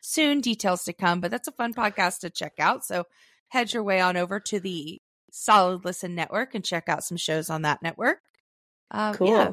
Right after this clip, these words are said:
Speaker 1: that's where I'm coming up. Yeah. And, and, you know, this podcast, uh, where could people find this podcast, they say?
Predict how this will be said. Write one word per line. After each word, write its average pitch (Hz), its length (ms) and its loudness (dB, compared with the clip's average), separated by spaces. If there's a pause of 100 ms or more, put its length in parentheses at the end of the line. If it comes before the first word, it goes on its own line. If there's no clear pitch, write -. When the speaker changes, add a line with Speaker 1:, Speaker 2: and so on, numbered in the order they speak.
(120)
Speaker 1:
that's - 200 -16
where 339 140 2
I'm 403 120 -4
coming 180 260 -4
up. 170 260 -2
Yeah. 330 460 0 (420)
And, 320 180 -2 (140)
and, 339 220 0
you 392 60 2
know, 370 200 -2
this 370 140 -6
podcast, 220 720 0 (720)
uh, - 140 -8
where 494 380 4
could 480 140 0
people 440 260 -2
find 392 340 2
this 381 140 -6
podcast, 381 600 -2
they - 120 -6
say? - 340 -10